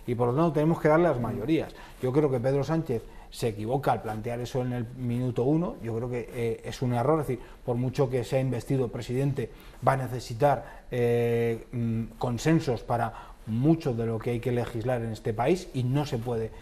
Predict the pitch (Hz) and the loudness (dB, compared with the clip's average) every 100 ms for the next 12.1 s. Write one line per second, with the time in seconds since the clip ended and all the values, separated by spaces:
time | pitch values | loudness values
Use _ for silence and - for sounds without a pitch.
0 | - - 127 127 123 120 110 123 113 113 | -16 -6 -2 0 -2 -6 -6 -4 -4 -4
1 | 110 113 117 117 - 101 107 - 107 104 | -6 -6 -6 -6 -6 -6 -6 -6 -6 -6
2 | 107 107 - 117 160 - - - 120 120 | -8 -10 -10 -6 -6 -8 -18 -8 -2 0
3 | 117 110 117 - 117 113 131 120 104 120 | 0 -2 -6 -4 -2 0 2 0 -2 -6
4 | - 156 175 196 - - - - 120 113 | -2 0 2 2 0 -14 -10 -6 -2 -2
5 | 110 107 107 135 123 123 143 156 - - | -4 -6 0 2 2 2 0 -2 -6 -16
6 | - 120 117 113 107 113 131 135 - 135 | -8 -4 -4 -4 -4 -2 -2 -4 0 0
7 | 139 156 147 107 113 123 131 131 131 127 | 2 2 0 -2 -2 -4 -2 0 0 2
8 | 139 135 151 175 - - - 120 113 113 | 2 4 6 4 2 -16 -6 -2 0 0
9 | 131 156 127 131 - 123 135 139 131 123 | -2 -2 -2 -4 -4 -4 -4 -6 -6 -8
10 | - 117 110 120 139 143 - - - - | -8 -6 -4 -2 -2 -4 -10 -20 -18 -6
11 | 120 113 110 107 113 107 107 131 123 123 | 0 2 2 -2 -8 -10 -6 -4 -4 -4
12 | 156 | -6